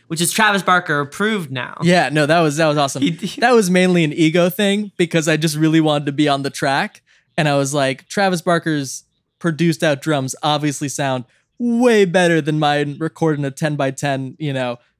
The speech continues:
Speaker 2: crap room. So I was like, "What if we pan them left and right? That would be pretty crazy."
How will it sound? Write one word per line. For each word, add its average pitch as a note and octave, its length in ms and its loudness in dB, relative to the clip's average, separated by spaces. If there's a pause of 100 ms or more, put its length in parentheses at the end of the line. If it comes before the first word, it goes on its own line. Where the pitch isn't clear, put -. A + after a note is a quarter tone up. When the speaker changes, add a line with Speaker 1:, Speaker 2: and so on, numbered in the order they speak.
(120)
Speaker 2:
crap D3+ 340 -2
room. C#3+ 460 0
So C#3 220 -4
I - 20 0
was C3 160 -6
like, B2 260 -6
"What E3+ 240 0
if C4+ 200 -6
we D3 320 0
pan C#3 380 -4
them D3 200 -4
left D3 300 -4
and F3 160 0
right? A#3 460 -2
That E3+ 260 0
would C4+ 160 -2
be F#3 100 0
pretty E3 320 0
crazy." D#3 420 2